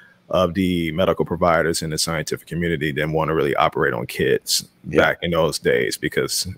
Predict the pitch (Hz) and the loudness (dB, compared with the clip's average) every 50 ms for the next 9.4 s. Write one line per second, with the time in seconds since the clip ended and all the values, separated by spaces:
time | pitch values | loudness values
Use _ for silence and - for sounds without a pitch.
0 | - - 90 78 - - - - - - - - - 87 87 76 - - 85 85 | -12 -8 -8 -6 -6 -6 -8 -8 -10 -8 -6 0 2 2 4 2 2 0 -2 -2
1 | 80 78 76 67 - - - - - - - 101 110 113 107 - - - 107 110 | 0 0 -2 -2 -2 -2 -2 -2 -2 0 4 4 4 4 4 2 0 2 6 6
2 | 110 107 90 - - 80 76 73 - - - 87 80 80 80 78 80 82 82 62 | 6 6 4 2 -4 -8 -8 -10 -8 -6 -4 -2 -2 -2 -2 0 0 0 -2 -2
3 | - _ - 87 87 87 - - - 73 73 67 - _ - 90 85 80 - - | -4 _ -6 -6 -6 -6 -6 -6 -6 -4 -6 -6 -6 _ -2 -2 -2 -2 -2 0
4 | 95 90 90 82 78 78 - _ - 76 76 73 76 85 73 64 - - - - | 0 2 2 2 2 0 0 _ -6 -6 -6 -4 -4 -4 -4 -4 -6 -8 -6 -4
5 | 85 73 67 60 64 - 82 92 90 - - - - - - - - - - - | -4 -4 -4 -4 -2 2 4 6 6 4 2 0 -4 -4 -6 -12 -20 -20 -20 -20
6 | - - - - - _ _ _ - - 95 113 107 - - 123 123 120 113 117 | -20 -20 -20 -20 -20 _ _ _ 4 6 6 6 6 6 6 8 8 8 8 8
7 | 139 - 117 - - - - 82 82 82 82 71 71 62 90 92 95 87 80 - | 8 8 6 4 0 -4 -4 -2 0 0 0 0 0 0 0 2 2 0 -2 -4
8 | - _ _ _ _ _ _ _ _ - - 123 139 143 131 - - - - 113 | -8 _ _ _ _ _ _ _ _ 2 6 8 8 8 6 4 0 0 2 4
9 | 131 139 139 - - - - | 4 4 4 2 0 -4 -8